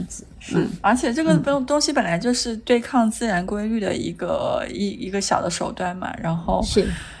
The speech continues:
Speaker 2: 如果有效果的话，其实已经算是一个很好的事情了，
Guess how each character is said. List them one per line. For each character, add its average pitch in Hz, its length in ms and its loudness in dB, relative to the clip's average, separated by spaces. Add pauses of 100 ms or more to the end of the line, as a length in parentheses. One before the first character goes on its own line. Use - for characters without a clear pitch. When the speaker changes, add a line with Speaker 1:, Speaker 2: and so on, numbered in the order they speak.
(160)
Speaker 2:
如 220 180 0
果 262 100 8
有 226 220 6
效 294 260 6
果 220 140 2
的 170 100 0
话， 220 220 0
其 208 260 -4
实 254 140 -2
已 202 140 4
经 190 180 -4
算 226 260 2
是 226 140 -2
一 - 20 -4
个 196 140 -4
很 196 160 -4
好 - 220 2
的 175 120 -8
事 180 200 -4
情 - 180 -10
了， - 180 -10